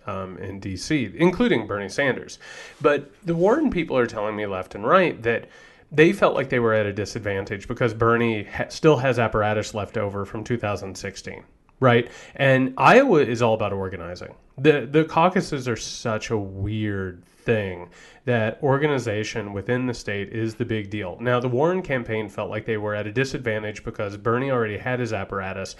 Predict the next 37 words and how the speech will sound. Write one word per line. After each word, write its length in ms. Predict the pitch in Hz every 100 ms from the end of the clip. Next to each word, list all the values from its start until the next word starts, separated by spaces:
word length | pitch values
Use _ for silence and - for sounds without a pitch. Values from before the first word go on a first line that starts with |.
| - - -
but 100 | 131
they 140 | 143
also 280 | 143 180 180
feel 200 | 160 143
like 100 | 120
they've 160 | 110 104
been 120 | 110
at 120 | 104
a 40 | 101
disadvantage 680 | 101 - 110 98 101 101
because 320 | 120 120 110 107
Warren 340 | 117 127 135
hasn't 300 | 120 120 120
been 120 | 107
able 200 | 104 107
to 220 | 107 113 110
do 320 | 117 - 110
as 100 | 104
much 220 | 120 -
retail 360 | 117 104 110 104
politics 600 | 165 160 107 - 76 -
here. 280 | 90 - - - - - -
Um, 300 | 131 123 -
but 180 | 147 151
they 80 | 190
have 120 | 226
a 40 | 240
good, 420 | 214 196 175 160
they 80 | 175
have 100 | 165
a 40 |
good 140 | 165
organization. 800 | 156 156 139 123 107 101 - - - - -
The 120 | 151
question 760 | 143 - 208 240 - 208 139 120
now 460 | 110 107 98 - - - _ _ _
is, 720 | - 143 135 131 131 127 -